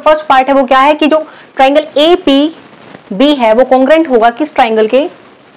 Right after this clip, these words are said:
सीक्यूडी, सीक्यूडी, ठीक है। तो हमें जी, ये जो दो ट्रायंगल्स है ना, इन दोनों ट्रायंगल्स को आपस में कॉन्ग्रुएंट प्रूव करना है। तो देखिए, कॉन्ग्रुएंट प्रूव करने के लिए आपको क्या होता है, मिनिमम थ्री कंडीशंस की रिक्वायरमेंट होती है, ठीक है।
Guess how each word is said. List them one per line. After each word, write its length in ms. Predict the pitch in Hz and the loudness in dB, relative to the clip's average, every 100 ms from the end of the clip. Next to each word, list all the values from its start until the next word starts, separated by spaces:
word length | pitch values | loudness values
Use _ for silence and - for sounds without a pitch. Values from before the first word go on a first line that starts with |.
| - - | -20 -8
सीक्यूडी, 720 | - 294 302 254 262 247 233 175 - - - - - - | 0 0 0 -2 -2 0 -2 -4 -12 -20 -20 -20 -20 -10
सीक्यूडी, 880 | - 262 320 330 - 240 247 214 208 175 - - | -4 -2 -2 -6 -6 -4 -4 -4 -8 -12 -14 -4
ठीक 100 | 330 | -2
है। 120 | - - - | -4 -8 -8
तो 80 | 285 | -2
हमें 280 | 285 277 269 | 2 2 0
जी, 120 | 247 247 | -2 -4
ये 60 | 269 | -2
जो 120 | 277 | -2
दो 120 | 294 294 | -2 -4
ट्रायंगल्स 480 | - 247 254 294 277 | -4 -2 -2 -2 -2
है 100 | 233 | -6
ना, 160 | 254 269 | -8 -4
इन 140 | 254 | -2
दोनों 200 | 262 277 269 | 0 0 -2
ट्रायंगल्स 360 | 254 240 240 | -4 -6 -6
को 100 | - | -2
आपस 280 | 233 247 247 | -4 -4 -4
में 120 | 311 | -4
कॉन्ग्रुएंट 460 | 302 254 247 254 247 | 0 0 2 0 -2
प्रूव 160 | 254 233 | -4 -2
करना 240 | 220 180 185 | -2 -2 -6
है। 80 | - - - - | -16 -20 -12 -4
तो 60 | |
देखिए, 240 | 233 214 214 - | -2 -2 -6 -6
कॉन्ग्रुएंट 300 | 262 277 294 | 0 2 2
प्रूव 140 | 294 311 | 0 0
करने 300 | 302 262 262 | 0 0 0
के 120 | 254 | 2
लिए 320 | 254 262 294 311 - - - | 2 2 2 -2 -12 -20 -6
आपको 260 | 240 240 277 | -4 -2 -2
क्या 140 | 285 | 0
होता 180 | 269 254 | 0 0
है, 60 | 226 | -2
मिनिमम 300 | 247 262 269 | 0 0 -2
थ्री 180 | 262 285 | -2 -2
कंडीशंस 440 | 294 285 285 302 294 | 2 0 0 -2 -2
की 60 | |
रिक्वायरमेंट 440 | 302 302 294 302 294 | -2 0 2 2 0
होती 180 | 254 | -2
है, 80 | 254 | -2
ठीक 140 | 254 | -2
है। 100 | 311 | -2